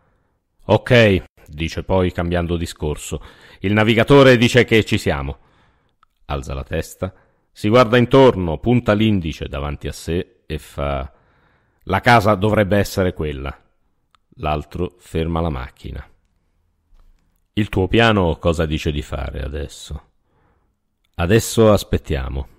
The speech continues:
Non li vedi i film? Mica possiamo andare al campanello e chiedergli se per caso ha rapito mio figlio.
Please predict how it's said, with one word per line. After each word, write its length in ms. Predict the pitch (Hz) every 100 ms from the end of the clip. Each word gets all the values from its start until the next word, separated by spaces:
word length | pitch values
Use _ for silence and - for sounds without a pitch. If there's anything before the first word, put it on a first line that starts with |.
| -
Non 140 | 80
li 120 | 80
vedi 320 | 95 104 92
i 40 | 85
film? 420 | - 101 95 90 - _ _ _ _ _ _ _
Mica 280 | 82 82 85
possiamo 480 | 80 - 85 80 78
andare 400 | 76 80 80 80
al 100 | 76
campanello 760 | 82 - 80 92 95 87 82
e 180 | 78 76
chiedergli 580 | - 95 90 92 82 80
se 160 | -
per 180 | 90 87
caso 460 | - 98 90 90 78
ha 80 | 80
rapito 460 | 80 95 87 82
mio 180 | 80 80
figlio. 540 | - 92 82 71 76